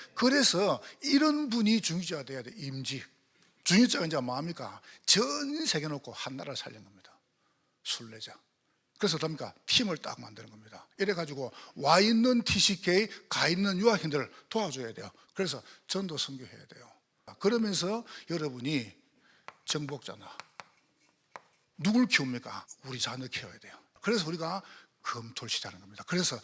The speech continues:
새 뜰을 만드는 겁니다. 그래서 우리가 헌당하자는 거예요.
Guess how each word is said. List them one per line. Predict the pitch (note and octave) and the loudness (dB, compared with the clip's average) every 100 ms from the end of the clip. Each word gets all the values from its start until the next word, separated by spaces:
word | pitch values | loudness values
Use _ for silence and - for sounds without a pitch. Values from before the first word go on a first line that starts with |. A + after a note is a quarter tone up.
| - - | -12 -2
새 | - - B2+ | 2 4 2
뜰을 | - C#3 | -6 -10
만드는 | B2 G#2+ G#2+ | -10 -14 -18
겁니다. | G#2+ - | -20 -2
그래서 | A#3+ A#3 | 0 0
우리가 | C#3 B2+ - - - - | -2 -10 -16 -20 -18 -16
헌당하자는 | A#2+ A2 G2 G#2 - A2 | -14 -14 -14 -18 -20 _
거예요. | - | -20